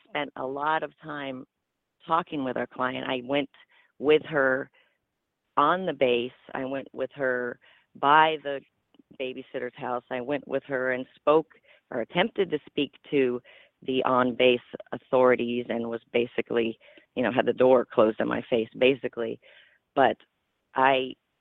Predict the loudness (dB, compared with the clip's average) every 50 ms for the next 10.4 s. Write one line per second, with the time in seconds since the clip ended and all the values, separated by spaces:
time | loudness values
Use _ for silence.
0 | _ -6 -4 -4 -4 -4 -6 _ _ -8 -2 -2 0 2 2 2 2 2 0 2
1 | 2 2 2 0 -4 -10 -16 -16 _ _ _ _ _ _ _ _ _ _ _ _
2 | _ _ _ _ _ _ -12 -12 -12 _ -8 -6 -6 -4 -4 -4 -2 -4 -4 -4
3 | -2 -2 -2 -2 -2 -4 -6 -10 -12 -16 -18 _ _ _ _ _ 0 2 2 2
4 | 2 2 0 0 0 -2 -2 -4 -4 -4 -6 -2 -2 -2 -2 -2 _ -4 -2 -2
5 | -2 -2 -4 -6 -8 -8 -8 -6 -4 -2 -2 -2 -2 -4 -6 -10 _ _ _ _
6 | _ _ _ _ _ _ _ _ _ -20 -20 -20 -20 -20 _ _ _ -2 -2 -2
7 | 2 6 8 8 8 8 8 6 4 2 -2 _ _ _ _ _ _ -8 -8 -8
8 | -6 -4 -4 -2 -2 -2 -2 -4 -8 -10 -10 -10 -6 -6 -6 -6 -4 -6 -6 -6
9 | -6 -6 -6 -6 -6 -8 -10 -8 -8 -10 -10 -12 -20 _ _ _ -20 -20 _ _
10 | _ -18 -10 -4 -2 0 2 2